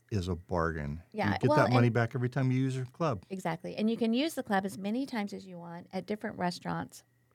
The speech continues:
Speaker 2: throughout the month. So
Speaker 1: That's right. It's a great
Speaker 2: Yeah.
Speaker 1: deal. So to join, how do you join?
Speaker 2: Simple. All you have to do is go to the App Store, download our free mobile app.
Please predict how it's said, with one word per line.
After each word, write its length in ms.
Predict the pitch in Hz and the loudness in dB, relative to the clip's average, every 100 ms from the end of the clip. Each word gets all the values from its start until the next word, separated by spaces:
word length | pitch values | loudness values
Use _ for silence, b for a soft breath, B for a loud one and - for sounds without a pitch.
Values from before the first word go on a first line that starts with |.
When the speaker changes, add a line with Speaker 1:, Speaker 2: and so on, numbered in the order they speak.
| _ - | _ -2
Speaker 2:
throughout 260 | 180 160 | -2 -2
the 80 | - | -6
month. 220 | - - _ | -8 -8 _
So 200 | - - | -14 -6
Speaker 1:
That's 220 | - 175 | -4 -4
right. 240 | 92 85 85 - | -2 -2 -2 -6
It's 80 | - | -12
a 100 | - | -6
great 200 | 92 92 | -2 0
Speaker 2:
Yeah. 20 | |
Speaker 1:
deal. 200 | 117 98 B B B | 0 0 B B B
So 200 | - 107 | 4 6
to 100 | 110 | 6
join, 480 | 123 113 104 170 196 _ | 8 10 10 4 0 _
how 180 | - 107 | 0 2
do 80 | 107 | 4
you 80 | 107 | 2
join? 320 | 104 82 85 - | 2 0 -4 -12
Speaker 2:
Simple. 500 | - 233 220 170 175 - 226 | -2 0 0 -2 -6 -2 4
All 120 | 233 | 4
you 80 | 262 | 4
have 100 | 269 | 0
to 80 | |
do 160 | 269 220 | -2 0
is 140 | 214 | 0
go 160 | 196 190 | -2 -2
to 80 | 220 | -2
the 200 | 254 - | -2 -2
App 140 | 202 | -4
Store, 400 | - 220 262 339 - _ | -4 -2 -2 -2 -8 _
download 360 | 202 196 202 202 - | -2 0 0 0 0
our 200 | 190 185 | 0 -2
free 480 | - - 196 202 | -6 -6 -2 0
mobile 340 | 220 214 202 208 | 2 2 0 0
app. 320 | 196 208 247 | 2 2 0